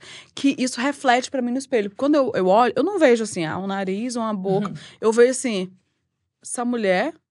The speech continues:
Speaker 1: é braba, hein?" É
Speaker 2: É.
Speaker 1: isso que eu vejo. Né, você falou, "Eu cheguei aqui de bob." Eu cheguei, passei ali pra comer um pão de queijo, aí que eu me dei conta que eu desci de bob. Aí eu falei assim, "Ah,
Speaker 2: <laughs> Amor,
Speaker 1: tô indo ali
Speaker 2: querida.
Speaker 1: gravar um negócio babado.
Speaker 2: <laughs>
Speaker 1: Eu vou ligar",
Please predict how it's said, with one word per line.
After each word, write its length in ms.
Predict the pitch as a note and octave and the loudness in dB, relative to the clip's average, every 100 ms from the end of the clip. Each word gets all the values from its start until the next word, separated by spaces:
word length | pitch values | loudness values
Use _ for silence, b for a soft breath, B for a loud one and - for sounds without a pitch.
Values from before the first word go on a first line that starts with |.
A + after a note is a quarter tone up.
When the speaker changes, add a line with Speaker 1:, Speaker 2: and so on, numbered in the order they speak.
| - | -10
Speaker 1:
é 100 | A#3+ | -6
braba, 440 | F4 D4 G#3 F#3 | 2 4 4 0
hein?" 120 | G3 G3+ - _ | -4 -8 -16 _
É 160 | F#3 G3 | 2 6
Speaker 2:
É. 120 | - | 6
Speaker 1:
isso 100 | - | 6
que 60 | D#4 | 4
eu 80 | |
vejo. 380 | A#3+ F#3+ F#3+ F#3 F#3 B | 4 2 0 -4 -10 B
Né, 100 | G3+ | -4
você 80 | G#3 | 0
falou, 180 | A#3+ G3+ | 2 2
"Eu 20 | |
cheguei 260 | G3+ G#3 G3+ | 2 2 0
aqui 160 | G#3 | 0
de 80 | A3 | -2
bob." 320 | G3+ F#3+ F3 F3+ B B | 2 2 2 -4 B B
Eu 80 | G3 | -4
cheguei, 340 | G3 A3 F#3+ B3+ | 2 2 4 2
passei 300 | B3 A#3+ G#3+ | 0 0 -2
ali 100 | G#3 | -2
pra 100 | A3 | -6
comer 180 | G#3+ | -6
um 40 | G#3 | -6
pão 160 | G#3+ | -6
de 100 | G#3 | -8
queijo, 240 | - G3 A3 | -2 0 0
aí 140 | A3 | 0
que 60 | C#4 | 0
eu 40 | |
me 60 | C#4 | 0
dei 140 | C#4+ | 0
conta 240 | C#4+ A3+ - | -4 -4 -2
que 60 | |
eu 40 | G#3 | 2
desci 460 | A3 A3 A3+ C4 B B A#3+ G#3 | 2 0 -6 -8 B B 2 4
de 80 | D4 | 6
bob. 260 | A#3+ G3+ F#3+ | 8 8 6
Aí 80 | A#3 | 6
eu 40 | - | 6
falei 220 | D#4 D4 | 6 6
assim, 300 | G#3+ C#4+ C4 | 4 2 4
"Ah, 420 | B3+ A#3+ F#3+ F#3 | 4 4 2 -6
Speaker 2:
<laughs> 60 | b b b _ - | b b b _ 0
Amor, 580 | C#4 C4 B3 A#3 B3 | 0 2 2 4 6
Speaker 1:
tô 80 | F#4 | 6
indo 280 | D#4 D#4 F4+ | 6 6 6
ali 140 | E4+ | 4
Speaker 2:
querida. 180 | B3+ A#3+ | 4 4
Speaker 1:
gravar 380 | D4+ E4+ B3+ A#3 | 4 4 4 2
um 80 | C4+ | 2
negócio 340 | C4 A3+ B3 | -2 -4 -2
babado. 580 | A#3 D4 C4 F#3+ F#3+ A3+ | 0 0 0 0 0 2
Speaker 2:
<laughs> 920 | C4 B3+ D4+ D#4 C4 E4+ D4 C4+ B3+ C4 | 2 4 4 4 2 0 0 -2 0 0
Speaker 1:
Eu 140 | E4+ | 2
vou 160 | D4+ G4 | 4 4
ligar", 400 | G4 A#3+ C4 | 2 4 2